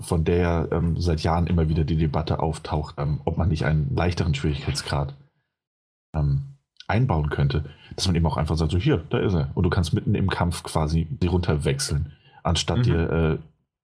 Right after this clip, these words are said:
Speaker 1: äh, stundenlang die Zähne auszubeißen und am liebsten den Controller wegzupfeffern. Also,
Speaker 2: Ha-,
Speaker 1: find ich
Speaker 2: du, hast du gesehen, wie sie's gemacht haben? Es wird ja angezeigt.
Speaker 1: Wie?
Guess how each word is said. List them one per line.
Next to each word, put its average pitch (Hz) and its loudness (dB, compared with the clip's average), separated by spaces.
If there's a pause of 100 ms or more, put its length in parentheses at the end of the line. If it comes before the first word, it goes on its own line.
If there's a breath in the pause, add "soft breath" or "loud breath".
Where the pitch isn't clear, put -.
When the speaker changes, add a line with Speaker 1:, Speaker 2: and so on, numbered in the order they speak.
Speaker 1:
äh, 76 0
stundenlang 95 2
die 90 0
Zähne 95 0
auszubeißen 73 -2
und 82 0
am 78 2
liebsten 80 -2
den 82 0
Controller 80 0
wegzupfeffern. - -4 (960)
Also, - 0 (160)
Speaker 2:
Ha-, 131 0
Speaker 1:
find 113 2
ich 127 -4
Speaker 2:
du, 113 0
hast 131 2
du 165 0
gesehen, 156 0
wie 175 2
sie's 165 2
gemacht 117 0
haben? 165 2
Es 127 0
wird - 0
ja 139 2
angezeigt. 107 -2 (1120)
Speaker 1:
Wie? 95 2